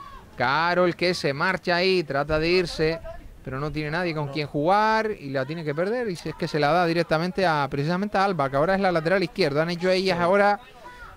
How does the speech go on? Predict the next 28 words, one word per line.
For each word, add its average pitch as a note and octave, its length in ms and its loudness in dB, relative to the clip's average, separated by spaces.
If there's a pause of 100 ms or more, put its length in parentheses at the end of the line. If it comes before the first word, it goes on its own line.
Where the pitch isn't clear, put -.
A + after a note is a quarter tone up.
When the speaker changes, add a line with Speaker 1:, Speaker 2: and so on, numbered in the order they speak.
Speaker 1:
entre C3+ 300 0
los D3 140 2
cambios F3+ 420 2
y D3+ 60 0
la D3+ 220 2
colocación E3 560 0
de G3 60 2
algunas F#3+ 260 -4
futbolistas, G3 920 0 (480)
tremendo, F3+ 300 0
porque D3+ 280 0
María, G3 480 2 (420)
que C#3+ 100 2
también D#3+ 280 0
ha F#3 80 0
tra-, - 100 -8
ah, F3+ 160 0
¿sabes F#3 220 2
quién G3 160 2
es F3+ 80 -2
la F3 100 4
otra F3 160 0
que D#3 80 -2
se D#3 120 -2
ha D#3 80 4
ido? B2 440 4 (380)
Eh, C3 340 2
Yanel. D3 400 2